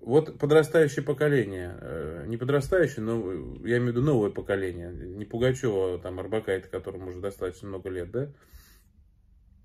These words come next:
А новое поколение, и для них совершенно по-другому воспитанных, э, не существует понятия патриотизма, еще там чего-то.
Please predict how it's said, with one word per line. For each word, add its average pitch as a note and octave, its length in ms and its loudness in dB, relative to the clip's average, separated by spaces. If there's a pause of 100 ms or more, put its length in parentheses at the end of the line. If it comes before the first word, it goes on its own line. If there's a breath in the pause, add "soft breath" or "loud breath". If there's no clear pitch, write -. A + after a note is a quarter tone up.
(280)
А A2+ 80 0
новое D3 260 8
поколение, E3+ 600 4
и - 20 2
для D3+ 220 4
них G#3 180 0
совершенно D3+ 760 -2 (100)
по-другому C3 520 0
воспитанных, A#2+ 760 0
э, G2+ 340 -2
не A2 240 -4
существует C3 460 -4
понятия A#2 400 0
патриотизма, A2 760 -2
еще G#2 240 -4
там G2+ 160 -6
чего-то. F#2+ 440 -8